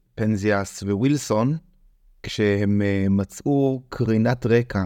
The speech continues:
שהיינו מצפים שתמשיך להתקיים בחלל, אם אכן קרתה ההתפוצצות הזאת, ההתפזרות של המון המון אנרגיה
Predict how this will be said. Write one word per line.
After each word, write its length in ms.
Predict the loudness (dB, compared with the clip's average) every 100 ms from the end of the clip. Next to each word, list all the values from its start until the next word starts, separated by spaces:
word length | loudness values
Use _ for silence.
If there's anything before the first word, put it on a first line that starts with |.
| -4
שהיינו 440 | -8 -4 0 2 4
מצפים 540 | 2 -2 0 2 2
שתמשיך 1400 | 0 -2 -2 -2 -4 -10 _ _ _ -4 -4 0 -2 0
להתקיים 580 | -2 -2 -2 -2 0 0
בחלל, 580 | -2 -2 0 2 0 -2 _ _ _ _ _ _ 0
אם 220 | 2 2 -2
אכן 320 | -4 0 0
קרתה 880 | 0 -2 -2 0 2 2 0 0 -2 -4 _ -8
ההתפוצצות 800 | -6 -6 -4 -4 -6 0 2 2
הזאת, 360 | 0 -2 -4 -8
ההתפזרות 1500 | -8 -8 -10 -16 _ -10 -10 -4 -2 0 0 2 0 0 -10
של 320 | -2 0 2
המון 320 | 0 2 2
המון 240 | 4 2
אנרגיה 580 | 2 2 2 2 2 0